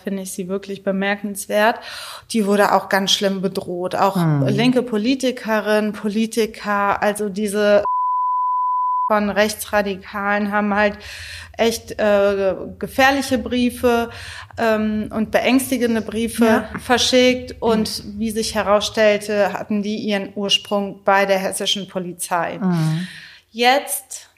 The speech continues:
Speaker 1: gibt es eben auch noch mal da seitdem immer wieder und jetzt gibt es eben vor einigen Tagen ist rausgekommen, dass bei der Mülheim, also Mülheim an der Ruhr, bei uns hier um die Ecke, äh, von Köln, nicht weit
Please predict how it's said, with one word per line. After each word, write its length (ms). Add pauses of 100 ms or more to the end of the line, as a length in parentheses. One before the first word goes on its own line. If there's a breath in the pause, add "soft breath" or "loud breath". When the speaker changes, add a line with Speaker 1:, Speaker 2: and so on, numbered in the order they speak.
(100)
Speaker 1:
gibt 280
es 180
eben 380
auch 340
noch 200
mal 260
da 180
seitdem 480
immer 360
wieder 480
und 160
jetzt 280
gibt 240
es 180
eben 440 (400 loud breath)
vor 220
einigen 460
Tagen 500
ist 220
rausgekommen, 720
dass 300
bei 200
der 400 (540 loud breath)
Mülheim, 680
also 220
Mülheim 400
an 120
der 100
Ruhr, 260
bei 180
uns 240
hier 120
um 120
die 100
Ecke, 540
äh, 360
von 300
Köln, 580
nicht 240
weit 420